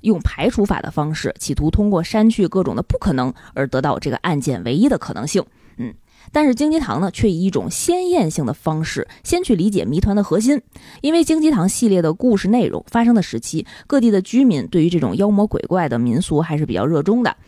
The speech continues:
啊，所以对于他来说呢，理解案情不如识破妖怪本体来的优先。京极堂认为，只有了解妖怪本身，才能知道谜团核心在哪里，才能予以击破。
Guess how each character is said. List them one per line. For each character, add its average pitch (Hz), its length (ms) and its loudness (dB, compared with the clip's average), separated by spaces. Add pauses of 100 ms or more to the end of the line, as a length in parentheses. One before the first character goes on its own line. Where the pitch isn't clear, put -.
(180)
啊， 107 160 -8
所 185 140 -2
以 208 80 0
对 208 100 2
于 226 60 2
他 262 220 -2
来 160 140 2
说 180 180 0
呢， 165 140 -2 (200)
理 226 160 2
解 - 80 0
案 220 240 0
情 131 260 -8
不 185 140 0
如 151 120 2
识 - 240 -6
破 175 340 0
妖 254 240 2
怪 151 260 -2
本 170 260 0
体 - 340 -6
来 98 140 -6
的 104 80 -4
优 135 180 0
先。 143 300 -2 (680)
京 302 140 0
极 330 80 4
堂 220 180 2
认 233 180 2
为， 160 140 2
只 170 200 0
有 196 140 2
了 120 200 -2
解 185 200 -4
妖 185 140 2
怪 196 160 0
本 - 220 -6
身， 214 240 0
才 - 140 -6
能 110 120 -4
知 131 120 -4
道 117 120 -2
谜 107 200 -4
团 92 260 -4
核 - 320 -6
心 226 200 2
在 180 140 0
哪 98 140 -12
里， 107 140 -8
才 - 180 -8
能 127 260 -2
予 127 120 -4
以 147 220 -4
击 190 180 -2
破。 - 260 0